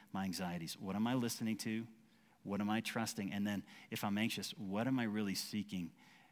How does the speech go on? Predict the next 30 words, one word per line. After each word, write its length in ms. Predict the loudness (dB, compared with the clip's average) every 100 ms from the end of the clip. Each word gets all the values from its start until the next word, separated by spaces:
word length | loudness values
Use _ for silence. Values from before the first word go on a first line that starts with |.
| -20 -14
as 160 | -8 -8
the 80 | -8
solution?" 560 | -8 -6 -4 -4 -6 -10 -16 -20 -4
You 60 | 2
know, 80 | 2
uh, 160 | 2
there's 180 | 0 2
a 40 | 2
story 440 | 4 6 8 8
that 160 | 6 4
I 60 |
read 200 | 4 4
this 180 | 2 2
week. 280 | 2 2 0
This 160 | -2
is 60 | 2
one 100 | 4
of 80 | 4
those 120 | 2
pastor 380 | 0 0 0 0
stories, 360 | -2 0 2 4
you 40 |
know, 100 | 4
you 120 | 4
never 160 | 4 4
know 120 | 2
if 80 | 2
they're 120 | -2
quite 240 | 0 -2
true, 400 | 0 2 2 2